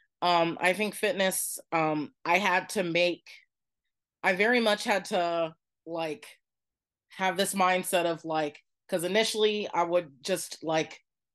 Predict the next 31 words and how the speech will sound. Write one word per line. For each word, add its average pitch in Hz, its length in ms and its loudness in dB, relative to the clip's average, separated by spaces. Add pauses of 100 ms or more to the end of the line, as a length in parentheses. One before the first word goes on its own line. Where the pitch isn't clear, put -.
(640)
I 180 180 4
can, 185 400 0 (200)
I 202 140 4
can 208 220 2
do 208 240 0
what 190 200 2
they 175 220 2
do. 143 320 -6 (120)
And 180 180 2
the 185 60 2
thing 202 240 2
is, 196 180 4 (100)
I 160 160 -2
can, 220 680 0
but 180 500 2 (540)
with, - 420 -2
like 175 320 -2
you, 208 200 0
um, 170 200 0
said, 185 300 2
like, 165 220 0 (120)
excruciating 190 760 -2
exercises. 151 800 -2 (320)
So, 208 220 2
like, 185 400 4 (640)
that's 214 380 2 (140)
why 175 540 4 (100)
we 175 160 -4
have, 165 260 0
like, 156 300 -4
modifications. 156 1000 -6